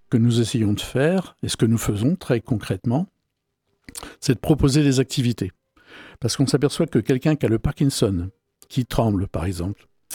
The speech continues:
au moment où il prend une raquette pour jouer au ping-pong, les tremblements disparaissent. Et ça, c'est quand même quelque chose d'assez, d'assez étonnant. Et on s'aperçoit que plus on est en activité, hein, moi j'ai des amis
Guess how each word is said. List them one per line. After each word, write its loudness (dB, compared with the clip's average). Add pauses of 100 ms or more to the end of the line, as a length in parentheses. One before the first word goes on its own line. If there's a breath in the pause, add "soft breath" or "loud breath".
(720 loud breath)
au 4
moment 8
où 6
il 4
prend -2
une 4
raquette 0
pour 0
jouer 2
au 4
ping-pong, 0 (440)
les 4
tremblements 0
disparaissent. -4 (880)
Et -6
ça, 0
c'est -6
quand 0
même 2
quelque 2
chose 0
d'assez, -2 (360)
d'assez -2
étonnant. -2 (280 loud breath)
Et 6
on 8
s'aperçoit 0
que 0
plus 0
on 4
est 6
en 4
activité, -2 (540 loud breath)
hein, 0
moi 6
j'ai 2
des 2
amis 2